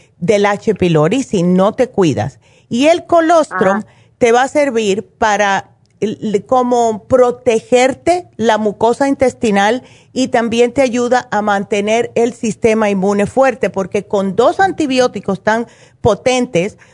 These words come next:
Speaker 1: uno es de quinientos, el otro es de doscientos cincuenta, pues entonces
Speaker 2: Ah.
Speaker 1: esto tiene la tendencia de tumbarte el sistema inmune y eso no lo queremos,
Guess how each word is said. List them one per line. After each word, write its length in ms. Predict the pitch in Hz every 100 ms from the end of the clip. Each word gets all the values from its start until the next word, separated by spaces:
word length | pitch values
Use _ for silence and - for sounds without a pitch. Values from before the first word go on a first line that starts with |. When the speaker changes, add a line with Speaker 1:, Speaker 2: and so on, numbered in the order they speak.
| -
Speaker 1:
uno 240 | 240 269
es 40 | 262
de 140 | 247
quinientos, 560 | 233 226 254 269 262 196
el 100 | 196
otro 220 | 214 240
es 100 | 185
de 80 | 185
doscientos 220 | 185 233
cincuenta, 720 | 262 254 254 269 311 240 185 _ _ _ _
pues 220 | - 233 240
entonces 560 | 214 233 247 269 262
Speaker 2:
Ah. 40 | 254
Speaker 1:
esto 300 | 262 254 254
tiene 340 | - 247 262
la 120 | 247
tendencia 480 | 247 240 254 269 269
de 180 | 202 208
tumbarte 680 | 208 196 185 233 359 - 233
el 80 | 180
sistema 440 | 190 - 180 170
inmune 420 | 160 160 147 - -
y 120 | 214
eso 200 | 214 240
no 120 | 196
lo 100 | 185
queremos, 480 | 190 165 143 -